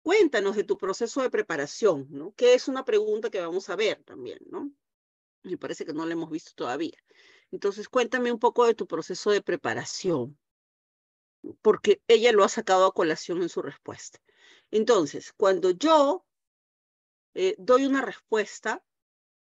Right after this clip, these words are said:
yo tengo que estar consciente de que esa respuesta puede ser pie para otras preguntas.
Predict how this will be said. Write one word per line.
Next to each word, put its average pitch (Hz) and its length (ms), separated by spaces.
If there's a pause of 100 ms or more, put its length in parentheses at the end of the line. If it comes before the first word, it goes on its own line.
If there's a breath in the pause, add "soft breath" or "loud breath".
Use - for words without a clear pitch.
(280)
yo 220 240
tengo 254 340
que 202 80
estar 220 340
consciente 214 1000 (400)
de 175 200
que 185 180
esa 254 220
respuesta 226 800
puede 220 300
ser 220 260
pie 220 160
para 190 240
otras - 300
preguntas. 160 680